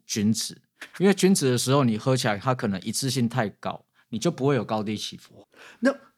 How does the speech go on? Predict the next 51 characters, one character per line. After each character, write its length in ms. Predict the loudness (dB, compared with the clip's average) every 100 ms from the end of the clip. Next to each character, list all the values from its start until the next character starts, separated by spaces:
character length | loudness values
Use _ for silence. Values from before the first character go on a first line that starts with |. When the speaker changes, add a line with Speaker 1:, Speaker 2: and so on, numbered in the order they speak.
| _
Speaker 2:
讲 200 | 0 2
到 180 | 2 2
其 180 | -4
中， 140 | -4 -6
我 60 | -6
们 80 | -6
就 140 | -2
最 100 | -2
简 140 | 0
单， 160 | -2 -4 _ _
今 320 | 0 2 0
天 300 | 0 0 0 -2
我 120 | -4
就 140 | -4
想 160 | -6 -6
在 100 | -6
家 220 | -4 -4
里 100 | -6
摆 320 | -8 -6 -6 -8
几 280 | -8 -12 -6
罐 260 | -4 -2
琴 340 | -4 -8 -8 -8
酒， 240 | -8 -12 -14 -20 _
冰 180 | 0 2
箱 240 | 2 0
冰 260 | 2 0 0
几 280 | -4 -10 -14 _ _
个， 220 | -10 -10 -12 _ _ _ _ _
呃， 240 | -8 -8 -12 _ _ _ _ -14 -6
那 100 | -6
个 80 | -2
tonic， 400 | 0 0 -2 -6
Speaker 1:
哼。 260 | -4 -4 -4 _ _ -4
Speaker 2:
我 80 |
该 160 | 0 0
怎 120 | 0
么 80 | -4
调？ 320 | -6 -12 -14 _ _ _ _ _ _ _ 0
Speaker 1:
该 120 | 2
Speaker 2:
有 60 |
没 60 | 4
有 100 | 2
什 140 | 0
么， 100 | -4 -6 _ _
就 100 | -2
是 100 | 0
这 80 | 2
么 80 | 2
简 140 | 2
单 160 | 0 0
哦。 280 | -2 -4